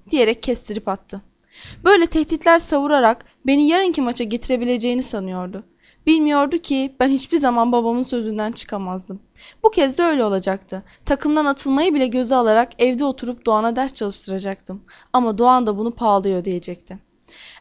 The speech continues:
Ertesi sabah kahvaltıdan hemen sonra oturduk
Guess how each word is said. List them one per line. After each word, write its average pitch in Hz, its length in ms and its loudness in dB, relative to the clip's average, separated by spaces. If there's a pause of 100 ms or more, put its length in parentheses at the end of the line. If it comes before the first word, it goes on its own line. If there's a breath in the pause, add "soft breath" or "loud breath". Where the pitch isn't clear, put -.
Ertesi 370 440 4
sabah 285 360 2 (180)
kahvaltıdan 330 640 6
hemen 403 260 2
sonra 240 480 -2
oturduk 277 460 -4